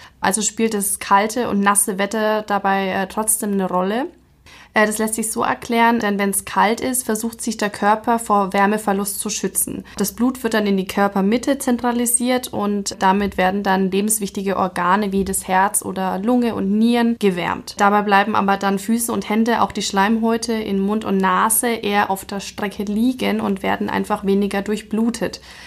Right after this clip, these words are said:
Das hat dann zur Folge, dass, äh, einfach das Immunsystem nicht mehr so gut funktioniert und dadurch kommen einfach Erkältungsviren leichter in den Körper und dringen dort ein.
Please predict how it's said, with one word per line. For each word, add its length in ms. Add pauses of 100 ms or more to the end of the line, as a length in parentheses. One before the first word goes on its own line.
(180)
Das 220
hat 120
dann 160
zur 140
Folge, 600
dass, 380
äh, 60
einfach 380
das 180
Immunsystem 640
nicht 140
mehr 120
so 120
gut 140
funktioniert 720 (560)
und 360
dadurch 300
kommen 220
einfach 360
Erkältungsviren 760
leichter 380
in 60
den 120
Körper 340
und 140
dringen 280
dort 200
ein. 280